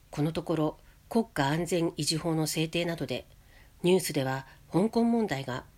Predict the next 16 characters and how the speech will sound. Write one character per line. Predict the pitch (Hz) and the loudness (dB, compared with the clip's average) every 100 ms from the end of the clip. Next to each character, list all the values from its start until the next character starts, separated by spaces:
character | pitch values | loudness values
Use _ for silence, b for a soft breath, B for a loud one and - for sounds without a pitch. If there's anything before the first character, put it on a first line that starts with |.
| - | -4
大 | - 262 | 2 2
き | - | 2
く | - 147 | -2 -4
取 | 139 | 0
り | 147 | 0
上 | |
げ | 156 | 0
ら | 151 | -2
れ | 143 | -4
て | - | -6
い | 113 | -6
ま | 104 | -8
す。 | - - - - - - - - - - - - b b b b - - - | -10 -14 -20 -20 -20 -20 -20 -20 -20 -20 -20 -20 b b b b -20 -20 -2
香 | 214 220 | 2 2
港 | 165 147 | 2 0
は | 135 139 | 0 -4